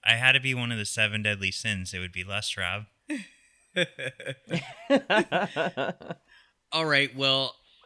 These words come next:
Speaker 2: even though I'm a big fan of belly buttons, I'm going to put Finn on my list anyway. <laughs>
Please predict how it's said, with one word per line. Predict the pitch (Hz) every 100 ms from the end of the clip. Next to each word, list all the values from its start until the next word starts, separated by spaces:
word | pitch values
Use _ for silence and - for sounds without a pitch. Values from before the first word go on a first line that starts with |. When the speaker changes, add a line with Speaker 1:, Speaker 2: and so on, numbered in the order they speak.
| -
Speaker 2:
even | 165 185 202 180
though | 170 156
I'm | 135 127
a |
big | 110 123 127
fan | - 131 120
of | 117
belly | 110 117 113
buttons, | 104 92 98 113 113 120 -
I'm | 123 127 120
going | 135 139 143
to |
put | - 143 131 _ _
Finn | 127 110 110
on | - 101 104
my | 101
list | 98 92 107 - 92
anyway. | 92 87 80 67 135 - - 165 277 - 202 147
<laughs> | -